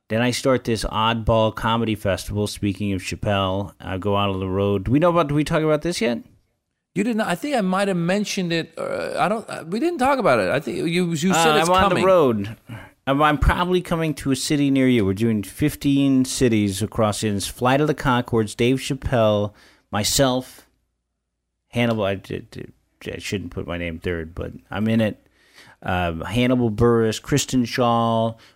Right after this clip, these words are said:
Speaker 1: hosted by Jeffrey Ross. Stephen Brody Stevens hosts a side stage. It's sort of a big deal. John Mulaney is doing some shows. My buddy Chris D'Elia is doing some shows, and it's gonna be fun.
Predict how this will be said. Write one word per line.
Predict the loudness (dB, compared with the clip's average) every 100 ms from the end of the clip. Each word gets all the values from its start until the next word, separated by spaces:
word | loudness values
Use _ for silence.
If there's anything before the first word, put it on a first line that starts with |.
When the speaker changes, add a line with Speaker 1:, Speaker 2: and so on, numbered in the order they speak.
| -2
Speaker 1:
hosted | 0 2 -2 2
by | 2
Jeffrey | 2 2 2 0 0
Ross. | 4 4 4 0 -4 -10 -16 _ _ _
Stephen | -2 2 4 4 4
Brody | 4 4
Stevens | 0 2 4 4 4 2 0
hosts | 0 0 -2 -6
a | -4
side | 0 2 2 0
stage. | -4 0 2 2 2 0 -4
It's | -6
sort | -2 0 2
of | -2
a |
big | -2 -2 -2
deal. | -2 0 0 0 -4 -6 -14 -20 _
John | -4 -2 0
Mulaney | 0 0 2 4 4
is | 2
doing | 2 2 0
some | -2 -6
shows. | -2 2 4 4 2 0 -2 -6 -6
My | -6
buddy | -4 -2 -2
Chris | -4 -6 -4
D'Elia | -6 0 4 6 4
is | 2 2
doing | 2 2 0
some | -2 -6
shows, | -4 2 4 4 2 -2 -4 -8 -10
and | -4 -2 0 -2 -2 -4 -6
it's | -8
gonna | -2 0
be | 0
fun. | 0 -2 -2